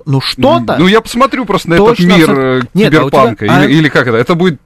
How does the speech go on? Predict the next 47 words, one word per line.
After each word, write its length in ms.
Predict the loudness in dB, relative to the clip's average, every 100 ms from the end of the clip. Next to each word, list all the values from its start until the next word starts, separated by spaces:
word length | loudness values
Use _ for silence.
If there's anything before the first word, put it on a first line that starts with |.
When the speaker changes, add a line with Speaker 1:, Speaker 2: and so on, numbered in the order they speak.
| -12
Speaker 2:
э, 520 | -8 -4 -4 -4 -6
дизельпанк, 760 | -4 -4 -2 -2 -2 -2 -2 -4
Speaker 1:
Да, 80 | -4
Speaker 2:
или 100 | -2
Speaker 1:
я 60 | -2
Speaker 2:
что 80 |
Speaker 1:
даже 160 | 0 0
не 60 | 2
знаю, 160 | 2 2
Speaker 2:
такое. 80 | 0
Speaker 1:
что 80 |
это, 160 | -4 -4
но 140 | -2
у 60 | -2
тебя 200 | -2 -2
нету, 420 | -2 -4 -4 -8 -6
м, 500 | -6 -6 -8 -12 -8
т-, 180 | -4 -2
нет 280 | 0 -2 -2
конфликта 440 | -2 0 0 2 0
Speaker 2:
Warhammer 40 |
Speaker 1:
между 240 | 0 -2 -2
тем, 140 | -2 -2
что 80 | -2
Speaker 2:
сорок 140 | -4
тысяч. 0 |
Speaker 1:
ты 80 | -4
говоришь, 440 | -2 -2 -4 -8
потому 280 | -8 -6 -6
что, 220 | -6 -8 -6
э, 80 | -10 -10 _ _ _ _ -12
у 80 | -4
тебя 160 | -4
чертеж-то 560 | -4 -8 -6 -8 -6 -8
остается 520 | -6 -4 -4 -6 -10
нормальный. 600 | -6 -2 -2 -4 -10 -18 _ _ _ -6
Чертеж 380 | -6 -4 -6 -6
ракеты 420 | -6 -6 -2 2
Speaker 2:
Нет, 260 | 2 2
так, 180 | 0 -2
э, 520 | -4 -6 -10 -8 -2 0
Speaker 1:
рисует, 720 | 0 0 0 2 0 -4 -2
э, 180 | -2
тот, 240 | 0 -4 -4
кто 160 | -6
должен, 420 | -2 -2 0 -4 -2
э, 300 | 0 0